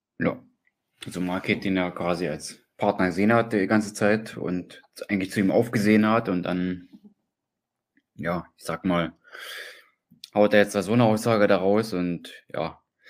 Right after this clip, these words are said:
und vielleicht sieht er auch die Gefahr dahinter, will sie einfach nur beschützen. Das w-, wäre auch möglich,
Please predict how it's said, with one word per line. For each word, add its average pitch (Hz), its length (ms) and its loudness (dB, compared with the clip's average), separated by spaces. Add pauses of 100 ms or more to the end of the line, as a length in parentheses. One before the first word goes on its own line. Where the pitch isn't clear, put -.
(440)
und 87 120 -6
vielleicht 92 220 0
sieht 98 120 -10
er 101 80 6
auch 95 100 -2
die 95 120 -6
Gefahr 104 320 2
dahinter, 117 460 4
will 101 100 4
sie 95 120 2
einfach 92 220 -2
nur 104 100 -8
beschützen. 123 520 -4
Das - 340 -10
w-, - 300 -10
wäre 98 260 4
auch 101 140 0
möglich, 92 460 -4